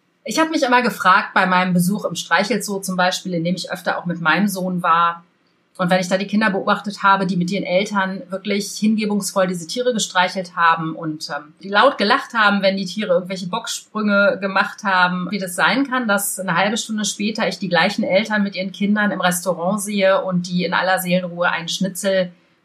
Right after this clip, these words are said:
oder ein Steak verputzen oder ein Gulasch essen oder eine Bockwurst zu sich nehmen,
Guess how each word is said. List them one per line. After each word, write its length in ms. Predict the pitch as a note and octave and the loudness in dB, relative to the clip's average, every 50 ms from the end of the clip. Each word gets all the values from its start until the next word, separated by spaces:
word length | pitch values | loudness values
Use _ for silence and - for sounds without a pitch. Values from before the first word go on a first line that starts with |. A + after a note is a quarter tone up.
| _ - | _ -4
oder 180 | F3+ F3 F#3 | -2 0 2
ein 160 | F#3 F3+ F3 F3 | 2 2 0 -2
Steak 420 | - - - F#3 F#3 G3+ G#3 - | -2 -2 2 2 4 4 2 0
verputzen 800 | - - G3 F#3+ - - - A#3 - - - - G#3+ G3+ F#3+ F#3+ | 0 2 2 2 0 -2 -6 -6 -4 -4 -4 -4 -2 -2 -2 -2
oder 380 | F3+ E3+ F3+ E3+ E3 D#3+ D#3+ D#3+ | -2 0 0 2 2 2 2 2
ein 160 | E3+ F#3+ F3 | 0 -2 -2
Gulasch 400 | F3+ G#3+ G#3+ G#3 G3+ F#3+ F#3+ - | 0 2 4 4 4 2 0 -2
essen 340 | - F3+ F#3 F3+ - G#3 G3 | -2 -2 -2 -2 -2 -4 -2
oder 160 | E3+ F3+ F3 | -2 0 0
eine 140 | F3 F3 E3+ | 0 0 0
Bockwurst 560 | F3 G3+ G3 - - G3+ F#3+ F#3+ - - - | 0 -2 -2 -4 -6 -6 -4 -4 -4 -6 -6
zu 100 | - G3 | -6 -6
sich 240 | F3 G3 F#3 - G3+ | -6 -6 -6 -4 0
nehmen, 440 | F3 F3+ F3+ F3+ F3+ F3+ F3 - | 0 2 4 4 4 2 0 -2